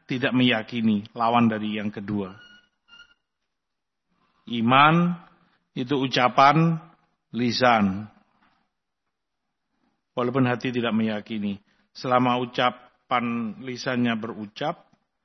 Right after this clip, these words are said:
bersyahadat, walaupun hatinya tidak yakin, ya dia mukmin bagi mereka. Dan ini min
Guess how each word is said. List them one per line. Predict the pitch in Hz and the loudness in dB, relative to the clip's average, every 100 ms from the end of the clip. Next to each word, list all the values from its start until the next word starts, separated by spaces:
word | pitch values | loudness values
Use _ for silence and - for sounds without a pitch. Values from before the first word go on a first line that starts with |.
| _ _ | _ _
bersyahadat, | 107 107 123 104 110 101 127 170 - _ _ _ _ _ _ _ _ _ _ _ _ _ _ _ - - _ | -14 -8 -6 -4 -6 -4 -2 -2 -4 _ _ _ _ _ _ _ _ _ _ _ _ _ _ _ -20 -20 _
walaupun | 151 131 113 117 | -10 -10 -6 -6
hatinya | 113 110 117 110 | -4 -4 -2 -2
tidak | 113 110 104 | -4 -6 -6
yakin, | 110 101 - 151 170 170 - _ | -8 -10 -12 -12 -12 -14 -16 _
ya | 117 | -16
dia | 98 117 151 | -6 -2 0
mukmin | 180 156 156 160 | 0 -2 -4 -2
bagi | 127 113 | -4 -4
mereka. | 113 113 107 107 110 _ _ _ _ _ _ _ _ _ _ _ _ _ _ _ _ _ _ _ _ _ | -4 -4 -6 -8 -10 _ _ _ _ _ _ _ _ _ _ _ _ _ _ _ _ _ _ _ _ _
Dan | 113 113 | -6 -4
ini | 110 135 | -2 -2
min | 160 147 135 135 | 0 -2 0 -2